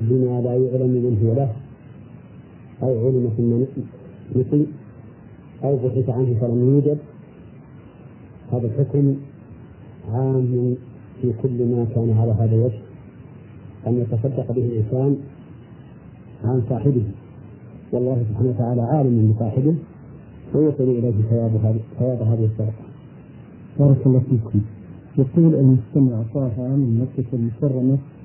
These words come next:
Speaker 2: فضيلة الشيخ، يأتيني بعض البضائع فأخلط القديم مع الجديد، علما بأن هذا القديم ليس فيه شيء فاسد ولا خربان،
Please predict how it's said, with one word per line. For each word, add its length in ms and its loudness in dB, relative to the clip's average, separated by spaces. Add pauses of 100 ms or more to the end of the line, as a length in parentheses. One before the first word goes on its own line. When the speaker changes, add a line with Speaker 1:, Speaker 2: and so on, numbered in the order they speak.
(420)
Speaker 2:
فضيلة 400 4
الشيخ، 360 -2 (800)
يأتيني 580 4 (160)
بعض 160 0
البضائع 600 0 (560)
فأخلط 440 -2 (120)
القديم 580 4
مع 160 2
الجديد، 420 2 (580)
علما 400 4
بأن 260 4
هذا 280 2
القديم 520 2
ليس 440 2
فيه 340 0
شيء 280 0
فاسد 340 -2 (440)
ولا 220 2
خربان، 460 -4